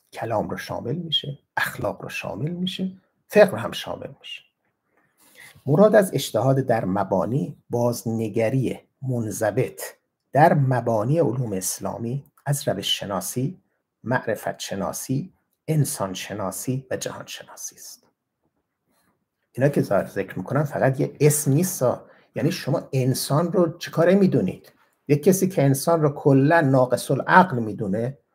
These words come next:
و فرض بکنید زن رو هم ناقص العقل تر می‌دونه، خب این می‌خواد چه فقهی بنویسه؟ چه کلامی رو می‌خواد داشته باشه؟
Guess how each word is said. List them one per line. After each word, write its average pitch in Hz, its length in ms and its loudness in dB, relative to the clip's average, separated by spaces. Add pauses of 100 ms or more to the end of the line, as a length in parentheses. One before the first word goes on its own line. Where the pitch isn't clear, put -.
(280)
و 151 140 10
فرض 165 420 6
بکنید 113 460 -4
زن 160 400 8
رو 151 100 4
هم 107 360 -4
ناقص 127 460 2
العقل 120 580 2
تر 156 340 4
می‌دونه، 107 640 -6 (720)
خب - 100 -4
این 226 200 -2
می‌خواد 196 240 2
چه 269 120 4
فقهی 190 380 0
بنویسه؟ 190 520 -8
چه - 160 0
کلامی 185 480 6
رو 156 100 0
می‌خواد - 280 -6
داشته - 360 -10
باشه؟ - 360 -16